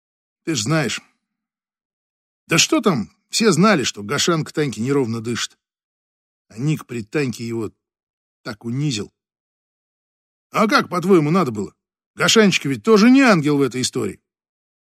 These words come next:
А хрен знает. Эти что, судья, прокурор? Как угодно, но только не так.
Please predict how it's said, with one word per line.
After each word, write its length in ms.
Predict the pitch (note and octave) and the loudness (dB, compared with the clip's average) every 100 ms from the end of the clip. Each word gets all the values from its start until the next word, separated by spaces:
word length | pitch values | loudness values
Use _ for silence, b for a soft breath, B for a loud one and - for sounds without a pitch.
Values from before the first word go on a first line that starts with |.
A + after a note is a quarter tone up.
| _ _ _ | _ _ _
А 100 | - | -16
хрен 320 | B2+ A#2+ G#2+ | -8 -6 -6
знает. 360 | E2+ E2 E2 _ _ _ _ _ _ _ _ | -10 -16 -20 _ _ _ _ _ _ _ _
Эти 240 | - D3+ F3 | -12 -4 -2
что, 160 | - | 0
судья, 500 | A#2 E3+ D3+ C#3 D#3+ | -2 0 0 0 -2
прокурор? 640 | C3 G#2+ A2+ A2+ C#3+ A2+ _ _ _ _ _ _ _ _ _ | -4 -10 -10 -4 -4 -6 _ _ _ _ _ _ _ _ _
Как 200 | - - | -8 2
угодно, 400 | A#3 A#3 A#3 D3+ | 4 6 6 4
но 140 | B2+ | -2
только 260 | B2 E3 C#3 | -2 -2 -2
не 140 | D3 | -4
так. 360 | A#2 D3+ F#2+ | -2 -4 -4